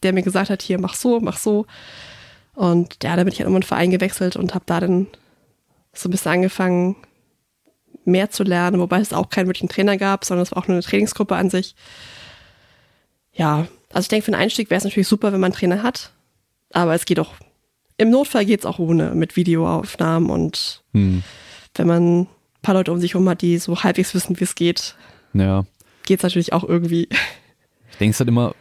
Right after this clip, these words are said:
Speaker 2: seine Vor- und Nachteile. Wenn du einen Trainer hast, dann kriegst du halt direkt gesagt, okay, acht mal hier drauf oder mach mal das und das. Das
Speaker 1: Ja.
Speaker 2: heißt, du, du lernst vielleicht nichts Falsches erstmal.
Speaker 1: Ja.
Speaker 2: Aber andererseits, wenn du dich halt immer selber damit befasst und dich selber mal filmst und analysierst und schaust und auch viel vergleichst, was machen andere und sowas,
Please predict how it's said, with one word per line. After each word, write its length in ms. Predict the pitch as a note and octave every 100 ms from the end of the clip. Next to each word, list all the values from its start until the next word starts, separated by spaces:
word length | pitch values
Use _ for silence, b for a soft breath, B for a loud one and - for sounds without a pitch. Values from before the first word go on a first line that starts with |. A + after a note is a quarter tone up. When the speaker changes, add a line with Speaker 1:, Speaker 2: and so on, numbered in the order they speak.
| - B2
Speaker 2:
seine 220 | A#2+ G#2+
Vor- 200 | - G#2+
und 60 |
Nachteile. 560 | G2+ A2 - G#2+ G2 F#2
Wenn 140 | F#2+
du 80 | G2
einen 120 | G2
Trainer 380 | - G#2+ A2 A#2
hast, 260 | A#2+ - A2
dann 240 | G2+ G2 - _ _ _ _ _
kriegst 260 | - A2 -
du 40 |
halt 80 | G2+
direkt 200 | G2+ F#2+
gesagt, 380 | G#2+ G2 G2+ A#2
okay, 300 | A2 G#2 G2
acht 220 | - - G#2+
mal 100 | G2+
hier 120 | G#2+
drauf 340 | A2 G#2+ G#2
oder 120 | G2+
mach 160 | G2+ G2
mal 120 | G2
das 220 | F#2+ F#2+
und 80 | G2+
das. 180 | G2 A2
Das 100 | F3
Speaker 1:
Ja. 40 |
Speaker 2:
heißt, 140 | - -
du, 180 | G2 G2+ b b b b b b -
du 100 | G2+
lernst 300 | G2 A2 -
vielleicht 200 | A2 A2
nichts 200 | G#2 -
Falsches 440 | - A2+ A#2+ -
erstmal. 500 | F#2+ - G2 G#2 C#3+ -
Speaker 1:
Ja. 340 | D3 F#3 F#3+ - _ _ _ -
Speaker 2:
Aber 160 | G2+ G2
andererseits, 420 | A2+ A2+ A2+ -
wenn 100 | G#2
du 60 | G2+
dich 180 | G#2
halt 100 | G#2+
immer 140 | G2 G2
selber 200 | G#2 C3
damit 200 | G#2+ F#2
befasst 380 | - G2 G#2 A2
und 60 |
dich 100 | G2
selber 180 | G#2 A#2
mal 120 | G#2+
filmst 460 | F#2+ G#2 G#2 G#2 -
und 180 | G2 F#2
analysierst 760 | - F#2+ G2 F#2+ G2+ G#2 -
und 80 | G2+
schaust 440 | - G2+ G2+ G#2 G2+
und 80 |
auch 100 | G2
viel 140 | - G2+
vergleichst, 540 | - F#2+ G2 G#2 G#2
was 80 | G2+
machen 160 | G2 G#2
andere 280 | G#2 A2 A2+
und 80 |
sowas, 360 | G#2+ G#2 G#2